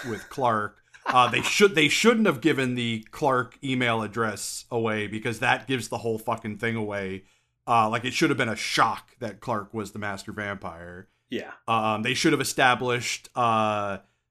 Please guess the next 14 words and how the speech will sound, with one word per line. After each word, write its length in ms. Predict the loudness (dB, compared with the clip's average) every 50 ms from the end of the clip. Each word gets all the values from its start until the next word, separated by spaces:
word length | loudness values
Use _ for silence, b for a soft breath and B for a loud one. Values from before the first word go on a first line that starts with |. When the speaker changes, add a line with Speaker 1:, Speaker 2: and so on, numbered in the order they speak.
| _ _ -2
Speaker 1:
uh, 440 | 0 0 2 0 0 -4 -6 -10 -12 -16 _ _ _ _ _ _ _ _ _ _ _ -12
Jack's 600 | -6 -2 2 2 2 2 0 -2 -8 -10 -10 -10 -6 -2
martial 380 | 0 2 2 2 0 -2 0
arts 260 | 2 2 2 0 -2
training 600 | -4 -2 0 2 2 2 2 2 0 0 -2 -4 -4
and 260 | -2 -2 -2 -2 -4
Clark 440 | -4 0 2 2 2 2 -2 -8 -6
being 480 | -4 -2 0 0 0 -2 -2 -4 -4 -2
there 460 | -2 0 0 0 0 -2 -2 -4 -8 _ _ _ _ _ 2
earlier 500 | 2 4 4 2 2 0 0 -2 -2 -4
in 80 | -4 -8
the 80 | -8
film 400 | -8 -6 -6 -6 -6 -6 -8 -10
too. 540 | -6 -4 -2 -2 -2 -2 -4 -6 -8 -12